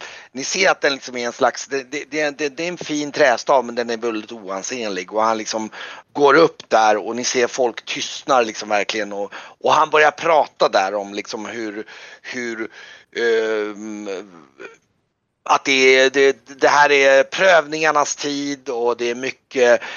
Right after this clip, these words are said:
eh, man måste stå emot emot alla irrläror, och han pratar mycket om hur, hur, eh, hur, eh, liksom, eh, han pratar mycket om shamash, den, den rätta läran, och att man måste stå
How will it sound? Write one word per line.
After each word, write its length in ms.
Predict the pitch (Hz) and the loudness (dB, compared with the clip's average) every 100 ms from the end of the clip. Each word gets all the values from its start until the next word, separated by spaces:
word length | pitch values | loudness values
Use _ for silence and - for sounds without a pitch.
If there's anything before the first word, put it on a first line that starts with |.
| - - | -16 -6
eh, 340 | 120 123 117 127 135 147 139 139 147 | 0 0 -2 -6 -12 -14 -18 -14 -2
man 140 | 151 151 | 0 0
måste 240 | 147 - | -2 -6
stå 240 | - 185 165 | -4 0 0
emot 520 | 151 165 175 156 156 | 0 -2 -2 -6 -6
emot 240 | 143 139 | -6 2
alla 260 | 147 139 135 | 4 4 2
irrläror, 1120 | 151 147 131 135 147 147 147 147 143 143 139 139 123 | 2 0 2 4 6 6 6 4 2 2 2 -2 0
och 340 | 123 120 - - | 2 2 0 -2
han 180 | 127 120 | -2 0
pratar 440 | 151 143 127 131 | 2 2 4 0
mycket 320 | 135 - _ | -2 -8 _
om 240 | 131 123 120 | -2 -2 -4
hur, 400 | 117 120 117 - - - - | -8 -8 -8 -10 -16 -18 -20
hur, 440 | - 123 113 107 110 | -12 -10 -8 -4 0
eh, 360 | 107 107 107 90 62 | 0 0 -2 -4 -10
hur, 400 | - 123 110 104 107 | -10 -6 -6 -4 -6
eh, 60 | - - - - - _ _ - 64 65 64 | -6 -14 -20 -20 -20 _ _ -12 -10 -10 -10
liksom, 500 | 117 120 131 107 104 | -10 -4 -2 -2 -2
eh, 200 | 104 95 92 _ _ | -6 -6 -12 _ _
han 160 | 143 | -8
pratar 320 | 147 170 151 147 | 0 0 0 -2
mycket 180 | 139 | -2
om 100 | 131 | -4
shamash, 600 | 127 151 139 139 139 - - | -2 0 0 0 0 -2 -2
den, 260 | 117 113 | -6 -4
den 160 | 107 123 | -4 0
rätta 420 | 147 - - 135 | 0 -2 0 2
läran, 840 | 147 143 131 127 139 143 135 127 | 4 6 4 4 2 2 0 -6
och 420 | 120 117 110 _ | -10 -10 -10 _
att 180 | 123 113 | -4 -2
man 140 | 120 120 | -2 -2
måste 300 | 113 - 113 | -4 -10 -14
stå 400 | - 110 107 | -10 -4 -4